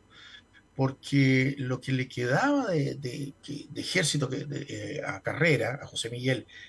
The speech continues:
que no entró en la batalla, no eran más de quinientos, cuatrocientos hombres, y con eso era imposible contra un,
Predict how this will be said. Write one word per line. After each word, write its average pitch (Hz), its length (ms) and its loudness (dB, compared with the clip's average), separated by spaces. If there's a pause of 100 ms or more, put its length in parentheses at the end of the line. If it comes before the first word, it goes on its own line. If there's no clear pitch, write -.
que 123 160 2
no 170 120 8
entró 202 260 2
en 196 80 0
la 185 80 6
batalla, 175 640 2
no 151 180 2
eran 214 240 -2
más 185 240 0
de 131 440 0
quinientos, 180 720 -8
cuatrocientos - 640 -6 (500)
hombres, 160 540 4
y 139 100 -6
con 135 220 2
eso 185 260 2
era 160 100 2
imposible 143 960 4 (640)
contra 113 380 2
un, 143 400 10